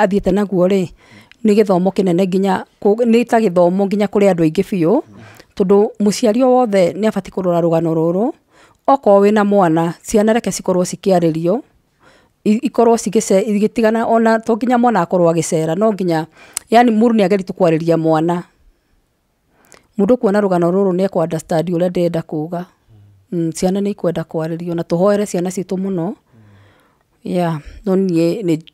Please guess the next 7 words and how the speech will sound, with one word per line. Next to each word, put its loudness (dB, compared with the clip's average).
nĩ 4
njũĩ 2
Ngai 2
arĩ 4
o 4
gĩtĩ-inĩ. -4
Yeah. -4